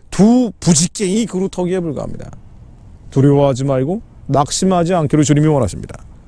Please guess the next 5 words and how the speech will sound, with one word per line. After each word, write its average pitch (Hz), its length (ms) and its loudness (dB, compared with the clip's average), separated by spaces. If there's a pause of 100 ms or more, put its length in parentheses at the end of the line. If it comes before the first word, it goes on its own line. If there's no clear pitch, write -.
(360)
주 208 340 2
여호와의 214 280 2
말씀에 196 640 -2 (320)
이 214 320 0
도모가 185 600 2